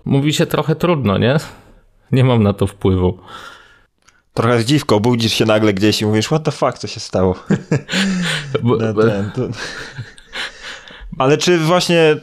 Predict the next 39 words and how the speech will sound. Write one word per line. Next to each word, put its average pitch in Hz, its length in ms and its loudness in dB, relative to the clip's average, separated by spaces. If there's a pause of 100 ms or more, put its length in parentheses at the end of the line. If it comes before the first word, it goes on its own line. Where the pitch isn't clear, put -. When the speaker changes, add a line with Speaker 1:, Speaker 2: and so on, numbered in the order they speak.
Speaker 2:
to, 151 300 4 (260)
to 139 80 -6
skoro 156 260 2
się 147 380 2
obawiasz, 131 420 2
to 131 300 2
czy - 120 -2
ona 131 180 2
cię 127 140 -2
w 123 40 2
jakiś 120 160 0
sposób 120 300 -2
motywuje 117 540 2 (500)
do 120 120 2
działania 110 440 2
też? 147 280 -2
Jak 120 140 -2
sobie 117 200 0
pomyślisz: 107 420 -6
„Kurde, 101 260 -4
kiedyś 90 300 -6
umrę”? 82 280 -4 (640)
Speaker 1:
Mm, 113 600 2 (240)
nie, 135 420 2
wiesz 139 120 -2
co, 147 160 -2
nie. 117 320 2
Chyba, 123 340 2
chyba 127 260 2
jeszcze 127 200 0
nie 123 60 2
jestem 120 260 0
w - 40 -18
tym 120 140 2
wieku, 117 260 2
żeby 95 180 0
tak 95 220 -2
myśleć, 95 400 0
że, 92 440 2